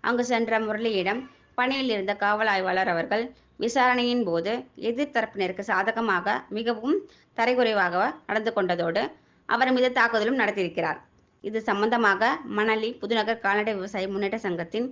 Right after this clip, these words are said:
கால்நடை விவசாயிகள் திருவள்ளூர் தெற்கு மாவட்ட செயலாளர் திரு நயனி என்கிற வெங்கடேசனிடம் தகவல் தெரிவித்தனர்.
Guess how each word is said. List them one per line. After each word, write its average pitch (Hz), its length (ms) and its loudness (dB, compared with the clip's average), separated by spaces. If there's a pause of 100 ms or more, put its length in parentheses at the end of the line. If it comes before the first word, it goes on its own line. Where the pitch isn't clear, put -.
(360)
கால்நடை 240 320 2
விவசாயிகள் 208 540 0 (120)
திருவள்ளூர் 233 460 0 (360)
தெற்கு 240 260 -2
மாவட்ட 226 300 2
செயலாளர் 185 560 0
திரு 185 180 -6
நயனி 220 300 2
என்கிற 180 320 0 (480)
வெங்கடேசனிடம் 233 680 0
தகவல் 220 360 -4
தெரிவித்தனர். 190 480 -2